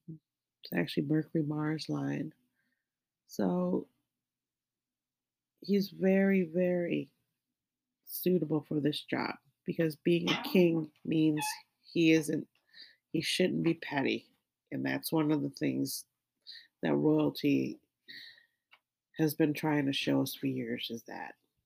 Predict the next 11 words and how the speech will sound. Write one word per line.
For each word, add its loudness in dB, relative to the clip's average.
I 4
watched 2
another 2
show, 4
The -4
Crown, 2
yesterday, -4
and, -4
um, -4
Princess 0
Diana's -2